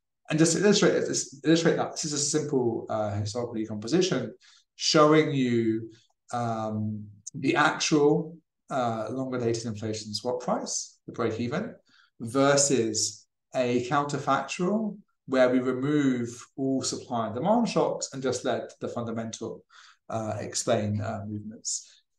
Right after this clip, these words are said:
in prices. Now, what we actually took away from this is that there's a sort of pattern of,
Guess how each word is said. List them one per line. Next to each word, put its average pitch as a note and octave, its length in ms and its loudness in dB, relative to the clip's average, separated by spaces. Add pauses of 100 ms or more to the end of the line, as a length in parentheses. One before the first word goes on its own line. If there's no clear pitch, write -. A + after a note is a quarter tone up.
in A2+ 100 -6
prices. - 840 0 (280)
Now, D3+ 460 4 (880)
what E3+ 200 2
we G3+ 140 4
actually C#3+ 240 2
took - 120 -8
away E3 220 4
from F3+ 180 -2
this C3+ 160 -2
is A#2+ 120 -4
that C3 160 -4
there's B2+ 140 -2
a - 40 -8
sort C#3+ 160 -8
of - 60 -14
pattern D#3 440 0
of, A#2 240 -4